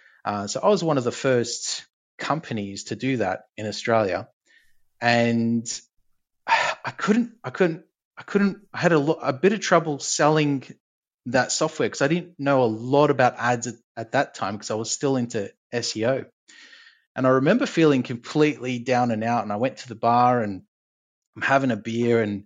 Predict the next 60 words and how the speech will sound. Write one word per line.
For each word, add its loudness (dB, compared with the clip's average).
and -4
I -2
was -6
talking 2
to -2
this -4
guy 2
next -2
to -4
me, -2
and -6
it -10
turns -2
out 0
he -6
happened -2
to -8
own, -2
uh, -2
one -4
of -4
the -4
major 0
computer -6
franchises -2
in -4
the -2
country. -4
And -12
I -8
told 0
him -2
about 0
this -8
software -4
that -2
I -2
built, -2
and -10
I've -8
only 2
got, -2
like, -6
twenty -4
customers -6
on -8
it. -16
And -2
he's -2
like, -2
"Holy -4
crap, -4
I -2
could -8
give -4
this -6
to -8
all 2
of -8
my -2